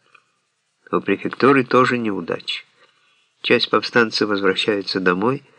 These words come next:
а сотня самых ожесточённых собирается у подъезда ратуши.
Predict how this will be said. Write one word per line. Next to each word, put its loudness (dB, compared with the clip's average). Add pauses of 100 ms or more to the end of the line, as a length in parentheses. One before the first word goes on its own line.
(500)
а 2
сотня 0
самых 0
ожесточённых -2
собирается 0
у -6
подъезда 0
ратуши. -4